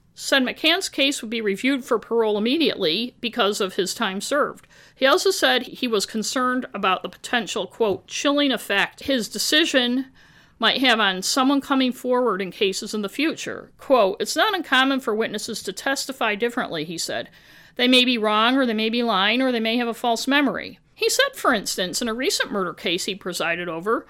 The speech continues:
police recalled that they were wearing gloves when they were touching things at the scene.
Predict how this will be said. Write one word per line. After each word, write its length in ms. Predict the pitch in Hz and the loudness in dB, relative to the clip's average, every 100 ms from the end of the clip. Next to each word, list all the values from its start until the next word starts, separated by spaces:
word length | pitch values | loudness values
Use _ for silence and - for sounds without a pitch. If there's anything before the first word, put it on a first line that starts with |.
| _ | _
police 360 | - 277 370 | 0 2 2
recalled 380 | 415 392 269 226 | 0 4 6 6
that 100 | 220 | 4
they 100 | 240 | 2
were 140 | 233 202 | 2 2
wearing 320 | 226 220 208 | 2 2 -2
gloves 500 | 175 247 285 247 - | -2 2 2 2 -2
when 140 | 208 | -2
they 100 | 185 | -2
were 100 | 156 | -2
touching 460 | 175 233 - 233 214 | -2 -2 -2 -2 -4
things 460 | 196 170 175 196 - | -2 -4 -4 -8 -8
at 140 | 226 | -8
the 60 | 190 | -4
scene. 480 | - 320 269 131 | -2 0 0 -2